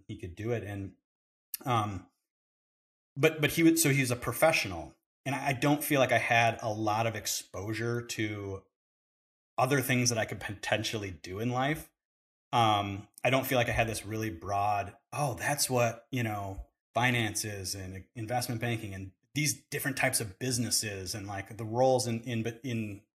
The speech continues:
in those types of businesses." I don't feel like I had, like, a great exposure. And I also probably, and I just always had this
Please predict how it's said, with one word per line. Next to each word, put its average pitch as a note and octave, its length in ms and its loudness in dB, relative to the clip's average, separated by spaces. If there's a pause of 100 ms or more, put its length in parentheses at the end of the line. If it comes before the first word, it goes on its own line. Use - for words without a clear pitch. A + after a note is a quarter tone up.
in C#3+ 140 4
those A#2+ 200 0
types G2 240 -2
of F#2 80 -8
businesses." F#2 380 -4
I G2+ 80 -6
don't B2 200 -4
feel B2 120 0
like G#2+ 120 -2
I - 40 -6
had, G#2 140 -2
like, F#2+ 120 -6
a F#2+ 40 -12
great F#2 320 -12 (480)
exposure. G#2 800 -4 (760)
And C3 80 -2
I C3 60 2
also C#3 240 2
probably, A#2 840 0
and D3+ 80 4
I D#3 100 6
just D3+ 160 0
always C3 220 4
had B2 160 4
this A2 180 -2